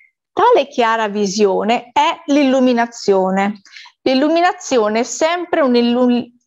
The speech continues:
una illuminazione riguardo qualcosa, non è un concetto astratto.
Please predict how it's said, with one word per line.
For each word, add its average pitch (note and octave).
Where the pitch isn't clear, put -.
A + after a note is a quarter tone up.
una B3
illuminazione C4+
riguardo A#3
qualcosa, F#3+
non A3
è D#4
un B3
concetto G#3
astratto. F#3+